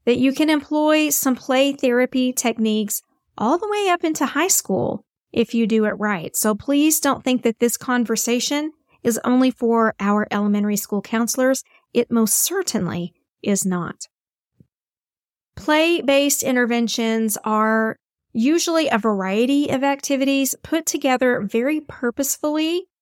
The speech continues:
for some specific objective.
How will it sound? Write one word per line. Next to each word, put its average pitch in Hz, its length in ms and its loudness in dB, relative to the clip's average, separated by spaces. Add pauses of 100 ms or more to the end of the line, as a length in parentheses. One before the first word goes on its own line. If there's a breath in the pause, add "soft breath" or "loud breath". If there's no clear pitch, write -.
(200)
for 247 340 2
some 254 360 2
specific 220 680 -2
objective. 190 640 -8